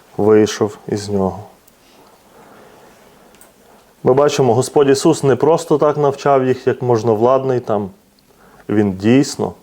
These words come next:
був той, хто має владу. І він дійсно є той, хто має владу сьогодні. Він той, хто сказав цьому нечистому духу: "Замовчи і вийди з нього".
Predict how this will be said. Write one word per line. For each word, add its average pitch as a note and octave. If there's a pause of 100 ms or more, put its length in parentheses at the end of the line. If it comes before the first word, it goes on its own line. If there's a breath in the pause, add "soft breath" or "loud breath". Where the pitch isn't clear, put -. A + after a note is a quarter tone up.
(120)
був G#2+
той, A2
хто G2+
має G#2+
владу. F2+ (840 soft breath)
І A2
він G#2+
дійсно G#2
є F#2
той, A#2
хто G#2
має G#2
владу G#2
сьогодні. G2+ (1160 soft breath)
Він A#2
той, C#3
хто C#3+
сказав C#3
цьому D3+
нечистому C#3+
духу: A#2 (120)
"Замовчи A#2+ (380 loud breath)
і B2
вийди B2
з A2+
нього". A#2